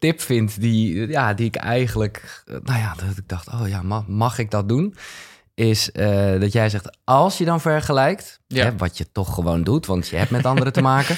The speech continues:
Speaker 2: <laughs> Ja.
Speaker 1: vergelijk je dan ook met mensen die minder goed
Speaker 2: Ja.
Speaker 1: dan jij zijn.
Speaker 2: Ja,
Speaker 1: In
Speaker 2: ja,
Speaker 1: plaats van
Speaker 2: ja,
Speaker 1: alleen
Speaker 2: precies.
Speaker 1: maar, eh, verge-, en wat je to-, ja.
Speaker 2: Het is een beetje een onethische tip, hè? Dat,
Speaker 1: Maar ik
Speaker 2: eh,
Speaker 1: vind hem
Speaker 2: dat
Speaker 1: wel
Speaker 2: is,
Speaker 1: goed, hè?
Speaker 2: maar dat is dus, hè, dat, dat, dat is het idee van die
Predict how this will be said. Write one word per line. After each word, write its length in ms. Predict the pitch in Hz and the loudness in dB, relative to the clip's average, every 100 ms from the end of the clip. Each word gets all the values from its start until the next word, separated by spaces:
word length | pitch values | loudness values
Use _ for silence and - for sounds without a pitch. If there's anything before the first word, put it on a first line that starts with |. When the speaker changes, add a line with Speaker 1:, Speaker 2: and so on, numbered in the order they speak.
| - | -4
Speaker 2:
<laughs> 40 | |
Ja. 200 | 131 120 - - - | -2 -2 -2 -12 -12
Speaker 1:
vergelijk 540 | - 123 120 123 123 | -2 2 4 6 4
je 120 | 127 | 2
dan 200 | 104 101 | 2 2
ook 400 | - 139 165 - - | 2 2 0 -6 -2
met 180 | 143 | 0
mensen 580 | 143 156 160 - 151 147 - _ - | 2 4 2 2 0 0 -8 _ -2
die 180 | 151 | 2
minder 380 | 151 175 170 110 | 4 4 4 2
goed 420 | 87 98 80 - - | 0 -2 -4 -8 -10
Speaker 2:
Ja. 320 | 143 143 - - - | -2 -2 -2 -8 -14
Speaker 1:
dan 280 | 110 104 95 | -6 -4 -2
jij 240 | 82 76 | -2 -2
zijn. 280 | 76 65 71 | -4 -8 -6
Speaker 2:
Ja, 300 | 131 120 - - | -2 -2 -4 -4
Speaker 1:
In 80 | 107 | 0
Speaker 2:
ja, 40 | |
Speaker 1:
plaats 260 | 120 117 110 | 4 4 2
van 100 | 117 | 0
Speaker 2:
ja, 60 | |
Speaker 1:
alleen 240 | 104 117 113 | 2 2 4
Speaker 2:
precies. 180 | 113 110 | 4 4
Speaker 1:
maar, 160 | 110 | 4
eh, 220 | 101 58 90 | 0 -4 -8
verge-, 240 | 117 101 | -6 -4
en 140 | 101 | -4
wat 160 | 95 107 | -2 -2
je 100 | 104 | -4
to-, 140 | - | -4
ja. 120 | 73 95 | -2 -2
Speaker 2:
Het 140 | 82 | 0
is 80 | 156 | 0
een 100 | 165 | 2
beetje 260 | 160 156 | 4 4
een 140 | 147 147 | 0 0
onethische 540 | 147 135 135 131 120 - | 0 2 0 0 -6 0
tip, 240 | 151 117 | 0 2
hè? 140 | 123 165 | -2 -2
Dat, 200 | 156 - | -4 6
Speaker 1:
Maar 160 | 202 | 8
ik 60 | 220 | 8
Speaker 2:
eh, 40 | |
Speaker 1:
vind 100 | 254 233 | 8 6
hem 100 | 196 | 6
Speaker 2:
dat 80 | 190 | 4
Speaker 1:
wel 160 | 180 | 6
Speaker 2:
is, 60 | 175 | 4
Speaker 1:
goed, 100 | 160 | 4
hè? 40 | 240 - | 2 0
Speaker 2:
maar 180 | 143 151 | 4 4
dat 140 | 170 | 4
is 100 | 170 | 2
dus, 140 | 170 170 | 2 2
hè, 120 | 180 | 2
dat, 320 | 185 170 160 | 2 -2 -2
dat, 160 | 170 170 | -2 0
dat 100 | 165 | -4
is 60 | 156 | -4
het 100 | 143 | -4
idee 260 | 165 151 139 | 2 4 4
van 160 | 143 | 2
die 380 | 139 139 135 - | 0 0 -2 -6